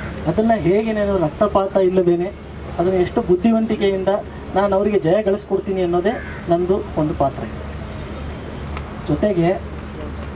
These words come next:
ನಾವು ಸಂಭಾಷಣೆಕಾರರಾದಂಥ ಮಳವಳ್ಳಿ ಸಾಯಿ ಕೃಷ್ಣ ಅವರು ಜೋಗಿ ಚಿತ್ರವನ್ನು ನಾನು ಕಪಾಲಿ ಥಿಯೇಟ್ರಲ್ಲಿ ನೋಡಿದ್ದೆ ಬ್ಲ್ಯಾಕಲ್ಲಿ. ಆವಾಗಲೇ ಅವ್ರ ಫ್ಯಾನ್ ಆಗಿದ್ದೆ ನಾನು. So ಆವಾಗಿಂದ ಆಮೇಲೆ ಅವರು ನನ್ನ ಅಸಿಸ್ಟೆಂಟ್ ಡೈರೆಕ್ಟರ್ ಆದಾಗ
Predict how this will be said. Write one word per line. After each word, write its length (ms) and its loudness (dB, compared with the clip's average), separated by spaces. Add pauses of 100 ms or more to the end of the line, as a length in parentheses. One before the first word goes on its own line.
ನಾವು 400 2
ಸಂಭಾಷಣೆಕಾರರಾದಂಥ 1120 2 (340)
ಮಳವಳ್ಳಿ 340 4
ಸಾಯಿ 240 2
ಕೃಷ್ಣ 320 -4
ಅವರು 320 2 (460)
ಜೋಗಿ 280 4
ಚಿತ್ರವನ್ನು 480 2
ನಾನು 160 2
ಕಪಾಲಿ 380 2
ಥಿಯೇಟ್ರಲ್ಲಿ 400 2
ನೋಡಿದ್ದೆ 320 0 (300)
ಬ್ಲ್ಯಾಕಲ್ಲಿ. 460 0 (500)
ಆವಾಗಲೇ 380 4
ಅವ್ರ 160 4
ಫ್ಯಾನ್ 260 4
ಆಗಿದ್ದೆ 300 4
ನಾನು. 280 0 (440)
So 60 6
ಆವಾಗಿಂದ 520 2 (400)
ಆಮೇಲೆ 420 4
ಅವರು 280 4
ನನ್ನ 180 2
ಅಸಿಸ್ಟೆಂಟ್ 380 0
ಡೈರೆಕ್ಟರ್ 320 2
ಆದಾಗ 280 4